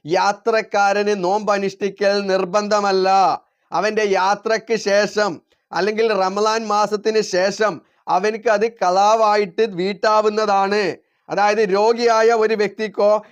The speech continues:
യാത്രക്കാരനോ നിർബന്ധമല്ല ഈ പറയുന്ന നോമ്പ്. അത് അവന്റെ യാത്രക്ക് ശേഷം, അവന്റെ അസുഖം മാറിയതിന് ശേഷം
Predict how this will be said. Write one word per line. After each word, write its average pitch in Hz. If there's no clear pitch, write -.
യാത്രക്കാരനോ 208
നിർബന്ധമല്ല 208
ഈ 202
പറയുന്ന 196
നോമ്പ്. 190
അത് 196
അവന്റെ 226
യാത്രക്ക് 208
ശേഷം, 208
അവന്റെ 208
അസുഖം 214
മാറിയതിന് 247
ശേഷം 208